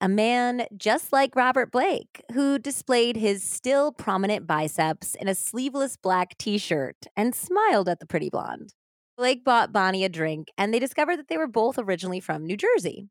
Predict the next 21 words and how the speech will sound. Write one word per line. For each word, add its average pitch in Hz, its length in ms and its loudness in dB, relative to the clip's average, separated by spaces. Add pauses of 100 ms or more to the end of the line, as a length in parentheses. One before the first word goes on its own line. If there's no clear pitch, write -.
(320)
She 170 440 -2
giggled 151 480 -6
coquettishly - 800 -8
at 156 80 -2
his 156 160 -6
jokes, - 640 -4
and 311 220 -2
he 320 200 -6
enjoyed 226 480 2
the 185 80 2
warmth 196 320 0
of 170 120 -2
attention 165 640 -2
from 170 180 -4
the 170 80 -4
younger 151 340 -8
woman. 190 460 -4 (380)
Soon, 196 640 -2
the 165 80 -4
two 226 280 -2
were 165 200 0